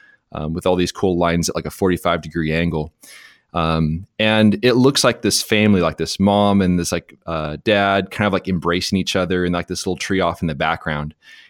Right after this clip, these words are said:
And it just kind of adds to the story of it. You know, it may not be the actual story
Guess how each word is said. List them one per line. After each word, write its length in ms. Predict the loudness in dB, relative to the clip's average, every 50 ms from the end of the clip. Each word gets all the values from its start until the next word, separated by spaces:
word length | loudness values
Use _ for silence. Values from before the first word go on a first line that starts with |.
| _
And 100 | 0 0
it 80 | 0 2
just 180 | 0 -4 -4 -4
kind 240 | -4 -2 0 2 2
of 120 | 0 -2 -8 _ _ _ _ _ _ _ _ _ _
adds 360 | -2 0 0 0 0 -4 -6
to 720 | -6 -8 -4 0 0 2 2 2 2 2 0 -2 -4 -8 -8 -6
the 60 | -6
story 480 | -4 -4 -2 0 2 2 2 2 2
of 120 | 0 -2 -4
it. 220 | -6 -8 -8 -10 _
You 100 | -8 -6
know, 120 | -4 -4
it 180 | -2 -2 -2 0
may 140 | 2 2 2
not 180 | 2 2 0
be 100 | -2 -2
the 120 | -2 -2 0
actual 460 | 0 0 0 0 -2 -4 -4 -2 -2
story 540 | -2 -4 -2 0 0 2 2 2 0 -2